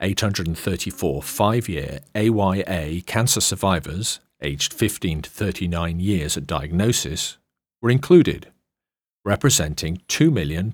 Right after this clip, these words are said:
two hundred and thirty-nine thousand three hundred and ninety person-years of follow-up. Overall, two thousand nine hundred and ten C V D deaths occurred, which was one point four-fold more than expected in the general population,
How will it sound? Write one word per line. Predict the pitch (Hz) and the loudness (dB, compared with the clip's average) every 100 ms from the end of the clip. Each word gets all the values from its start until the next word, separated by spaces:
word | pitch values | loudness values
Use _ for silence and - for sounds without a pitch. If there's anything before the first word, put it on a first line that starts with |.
| - | -2
two | 151 165 | 2 4
hundred | 135 98 92 | 2 0 -2
and | 92 | 2
thirty-nine | 120 113 127 98 95 95 | 2 2 2 2 2 0
thousand | 101 80 71 87 80 | 0 0 0 -2 -4
three | - 135 143 | 2 4 4
hundred | 107 90 90 | 4 0 -2
and | 85 | -2
ninety | 82 85 - | -2 -2 -6
person-years | - - 151 - 92 69 78 - | -10 2 2 4 -2 -4 -4 -4
of | 90 | -4
follow-up. | - 135 104 67 62 - _ _ _ _ _ _ _ _ _ _ _ _ - | 0 2 2 -2 -8 -18 _ _ _ _ _ _ _ _ _ _ _ _ 4
Overall, | 117 135 78 85 | 6 6 4 -2
two | 92 117 113 | -2 0 2
thousand | 110 92 92 87 | 2 2 2 2
nine | 92 101 107 | 2 4 2
hundred | 117 110 | 0 0
and | 113 | 0
ten | - 80 76 | 0 -2 0
C | - 95 | 2 2
V | 92 | 0
D | 95 90 | 0 -2
deaths | 80 82 - - | -4 -6 -6 -6
occurred, | 101 - 123 76 71 - _ _ _ _ _ _ _ - | -6 2 2 4 -4 -8 _ _ _ _ _ _ _ -6
which | 139 | 2
was | 139 123 | 2 6
one | 156 180 | 6 6
point | - 131 - | 4 0 0
four-fold | - 156 156 - 73 82 - | 4 6 6 2 0 -2 0
more | 113 123 87 | 4 6 4
than | 90 95 | 2 0
expected | 95 - - 127 - 78 - - | 2 2 2 0 0 -4 -4 -10
in | 98 | -2
the | 95 | 0
general | 92 101 92 | 2 2 2
population, | 87 90 - 92 113 - 82 69 | 2 0 0 0 2 2 -2 -4